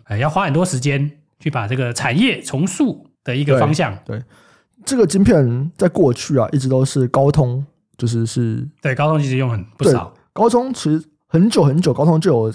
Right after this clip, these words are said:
Speaker 2: 跟这个车联网有关的晶片的布局了啦。然后到后来应该是去年吧，去年nvidia也开始进来了。像联发科他们的晶片其实就是跟nvidia有合作，然后 Intel 算是最近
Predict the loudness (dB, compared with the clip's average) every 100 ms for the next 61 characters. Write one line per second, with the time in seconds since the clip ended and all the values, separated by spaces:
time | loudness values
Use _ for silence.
0 | -6 -2 0 2 0 0 0 0 0 -2
1 | -4 -4 -2 -4 -4 -4 -2 -2 -2 -6
2 | -6 -10 -8 -4 -4 -6 -8 -8 -8 -14
3 | -20 _ _ _ -2 0 2 2 2 4
4 | 4 4 2 -2 -2 -2 -2 -4 -4 -6
5 | -10 -12 -2 2 2 2 -4 -6 -10 _
6 | _ -4 0 0 -4 -2 0 2 2 0
7 | 0 -4 -4 -6 -6 -6 -10 -16 _ _
8 | _ _ -2 0 -2 -6 0 2 2 0
9 | 2 2 2 0 0 -2 -2 -2 -2 -4
10 | -4 -4 -4 -4 -4 -6 -6 -8 -6 -2
11 | -2 -2 -4 -6 -8 -8 -10 -12 _ _
12 | _ -8 -2 0 2 4 4 4 2 -2
13 | 0 -4 -4 -2 0 0 -2 -8